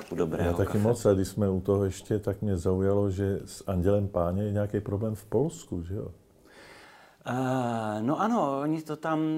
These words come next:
Speaker 1: nepustili do
Speaker 2: Což
Speaker 1: kin.
Speaker 2: mě zajímá,
Speaker 1: No,
Speaker 2: co vy
Speaker 1: no,
Speaker 2: na to jako katolík?
Speaker 1: protože, no, tak tam se asi ukázalo, že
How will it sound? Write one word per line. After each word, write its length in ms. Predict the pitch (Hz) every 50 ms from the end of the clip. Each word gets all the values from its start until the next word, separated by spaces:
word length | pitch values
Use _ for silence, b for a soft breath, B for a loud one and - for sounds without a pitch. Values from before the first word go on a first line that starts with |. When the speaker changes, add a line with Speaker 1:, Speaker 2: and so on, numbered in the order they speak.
| 156 156 151 147 143
Speaker 1:
nepustili 560 | 139 139 - 156 151 - - 104 95 87 78 -
do 100 | - -
Speaker 2:
Což 120 | 110 98
Speaker 1:
kin. 100 | - -
Speaker 2:
mě 120 | 120 123 113
zajímá, 480 | 92 90 104 104 107 113 120 131 135
Speaker 1:
No, 160 | 123 113 120 127
Speaker 2:
co 60 | 135
vy 100 | 143 143
Speaker 1:
no, 60 | 135
Speaker 2:
na 100 | 127 131
to 120 | 135 143 135
jako 200 | 127 127 - 131
katolík? 400 | - 131 131 131 - 151 151 117
Speaker 1:
protože, 500 | - 110 120 117 120 139 143 131 143 160 -
no, 300 | 135 143 160 170 165 175
tak 260 | 165 147 135 127 - -
tam 180 | - 123 131 139
se 140 | 139 147 160
asi 240 | - 135 - - 127
ukázalo, 600 | 131 127 - 127 127 123 120 131 127 127 131 127
že 260 | 120 123 131 131